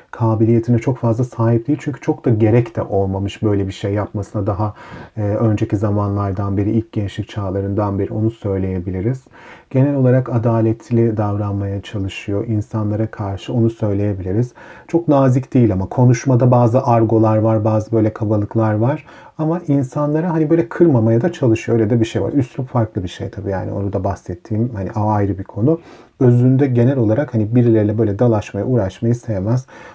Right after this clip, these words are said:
Muhabbeti kapatır, lafını söyler. Yani bir daha da çok böyle gerisiyle uğraşmaz yani. Onu söyleyebiliriz. Çok böyle üstüne gidilmediği sürece. Ee, bir şekilde aslında bu kişi, e,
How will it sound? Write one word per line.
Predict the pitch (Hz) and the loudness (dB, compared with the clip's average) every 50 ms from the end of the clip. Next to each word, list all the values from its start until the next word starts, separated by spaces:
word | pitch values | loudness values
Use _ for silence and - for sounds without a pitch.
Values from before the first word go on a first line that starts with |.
| - _ | -8 _
Muhabbeti | - 147 143 143 139 123 120 120 117 - | 0 2 4 4 4 4 4 2 2 0
kapatır, | - - 95 - 107 - - 131 | -4 -6 -6 -6 -8 -6 -2 0
lafını | 131 131 135 131 - 120 107 | 2 2 0 2 0 0 0
söyler. | - - - 92 92 92 113 120 127 | 0 -2 -6 -4 -2 -2 0 0 2
Yani | 117 113 107 110 | 2 2 2 0
bir | 117 110 | 0 0
daha | 110 98 107 | 0 0 0
da | 104 113 | 0 -2
çok | - 120 117 - - | -2 -2 -4 -2 -2
böyle | 101 98 101 113 123 123 - - - - _ | -2 0 2 0 0 0 -4 -10 -20 -20 _
gerisiyle | - 135 123 110 95 - - 107 113 120 | 0 2 2 2 2 0 -2 -2 0 0
uğraşmaz | 117 117 107 107 101 - - - 113 104 101 92 92 - | 2 2 0 0 0 -2 -4 -6 -4 -4 -4 -4 -6 -6
yani. | 95 92 95 107 | -6 -4 -2 -2
Onu | 113 110 110 | 0 0 0
söyleyebiliriz. | 110 - - 110 104 101 107 117 123 107 101 95 101 101 - | 0 -2 -2 -2 0 2 2 2 2 0 0 -2 -4 -4 -4
Çok | - - 110 - - | -6 -8 -6 -4 -2
böyle | 107 101 | 0 2
üstüne | 107 104 - - - 120 117 | 2 0 -2 0 0 2 2
gidilmediği | 110 110 113 113 127 120 110 104 98 92 98 98 98 | 4 4 6 6 6 6 6 4 2 0 0 -2 -2
sürece. | - - - - 98 98 95 92 - - 127 139 147 143 - - - - - - _ - | -2 -6 -6 -4 -2 -2 -2 -2 -4 -4 -4 -4 -4 -6 -12 -20 -20 -20 -20 -20 _ -4
Ee, | 120 110 107 107 104 107 107 104 107 113 113 - _ - _ _ _ | -2 0 2 2 2 2 2 0 -2 -2 -4 -8 _ -20 _ _ _
bir | - 117 131 | 0 0 0
şekilde | 135 - - 175 170 - - 107 98 95 101 107 120 127 131 - - | 0 2 0 0 0 2 0 0 0 0 2 2 2 0 -2 -4 -2
aslında | - 120 123 123 - - - - 104 98 98 101 107 117 123 123 123 _ _ _ _ _ _ _ _ _ _ - _ _ _ - - 117 | -2 0 0 -2 -4 -8 -8 -6 -4 -4 -2 0 0 2 0 0 -4 _ _ _ _ _ _ _ _ _ _ -20 _ _ _ -14 -8 -6
bu | 110 107 135 131 | -2 0 0 0
kişi, | - - 110 - - - - 117 123 131 131 - - - - - - - _ _ | 0 -2 -4 -4 -6 -4 0 0 0 0 -2 -8 -16 -20 -20 -20 -20 -20 _ _
e, | - 110 98 98 101 104 | -6 -6 -4 -4 -6 -6